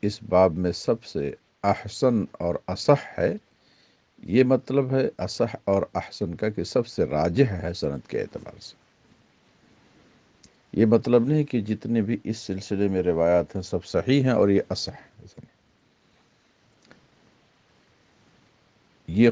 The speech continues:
قول بہت سے صحابہ تابعین کا ہے اور یہی قول سفیان ثوری، ابن مبارک، شافعی، احمد، اسحاق کا ہے، بلکہ یہ امام اعظم کا بھی قول ہے۔ فرمایا کہ جنوبی <clears throat> جب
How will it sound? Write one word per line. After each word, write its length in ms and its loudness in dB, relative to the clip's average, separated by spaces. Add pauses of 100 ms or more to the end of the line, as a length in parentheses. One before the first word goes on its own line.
قول 240 6
بہت 300 -2
سے 140 -2
صحابہ 500 4
تابعین 560 2
کا 200 2
ہے 140 -4 (360)
اور 160 -2
یہی 280 -4
قول 300 2
سفیان 500 -2
ثوری، 480 0
ابن 220 -8
مبارک، 460 4
شافعی، 640 -2
احمد، 500 -8 (440)
اسحاق 640 0
کا 180 -14
ہے، 120 -18 (100)
بلکہ 420 -6
یہ 80 -2
امام 220 -4
اعظم 460 4
کا 100 -2
بھی 120 -8
قول 280 -10
ہے۔ 200 -18
فرمایا 480 2 (800)
کہ 120 -6
جنوبی 800 0 (840)
<clears throat> 580 10
جب 100 2